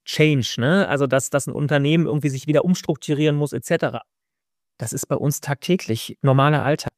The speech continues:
ne? Also, ich finde, in der Gastronomie, wenn da einfach kein Wandel passiert bei den Betrieben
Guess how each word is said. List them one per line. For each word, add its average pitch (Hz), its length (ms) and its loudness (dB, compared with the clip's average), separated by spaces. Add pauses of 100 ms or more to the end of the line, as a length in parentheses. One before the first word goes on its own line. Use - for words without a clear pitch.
(200)
ne? 147 140 4
Also, 131 220 4
ich 123 140 -2
finde, 160 460 6
in 139 180 0
der 139 100 2
Gastronomie, 139 640 0
wenn 139 160 0
da 139 120 0
einfach 143 380 -4
kein 123 320 -2
Wandel 151 320 2
passiert 160 920 0
bei 151 100 4
den 160 160 4
Betrieben 190 680 2